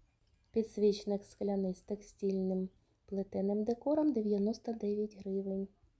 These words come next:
Набір свічок для сервірування столу, дві штуки в упаковці, двадцять дев'ять.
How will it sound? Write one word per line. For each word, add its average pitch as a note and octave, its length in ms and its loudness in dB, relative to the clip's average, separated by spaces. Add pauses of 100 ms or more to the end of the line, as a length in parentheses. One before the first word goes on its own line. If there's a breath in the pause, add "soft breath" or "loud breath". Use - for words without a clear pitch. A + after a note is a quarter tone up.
(1400)
Набір B3 340 2
свічок B3+ 560 0
для F#3+ 240 2
сервірування G3+ 760 -2
столу, C4 560 -2 (200)
дві G3 260 -6
штуки B3 400 -4
в B3 60 2
упаковці, A#3+ 600 -4
двадцять G#3 480 -2
дев'ять. G3+ 600 0